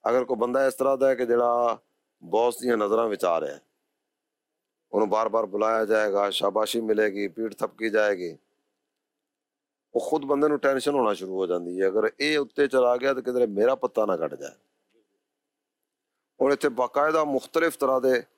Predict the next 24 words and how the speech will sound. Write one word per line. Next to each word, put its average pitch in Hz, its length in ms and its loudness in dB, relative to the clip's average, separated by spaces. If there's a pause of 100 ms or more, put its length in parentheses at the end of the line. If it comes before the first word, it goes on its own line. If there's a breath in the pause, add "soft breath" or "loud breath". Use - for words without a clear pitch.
(280)
انہوں 127 300 2
office 127 400 0
دی 143 100 2
سیاست 117 440 0
بھی 113 120 -2
کیا 95 180 0
جاندہ 82 260 -2
ہے 92 40 -4
نا، 110 80 -8 (1400 soft breath)
office 135 380 0
دی 143 80 2
سیاست 123 300 0
والا 113 240 2
سلسلہ 90 340 -2
شروع 85 240 -6
ہوندا 71 220 -6
ہے۔ 69 40 -16 (800 soft breath)
وہ 117 80 0
دی 120 100 2
فائر 120 240 0
روک 113 260 0
دیتی 113 220 -4
جائے 107 280 2
گی، 98 380 -6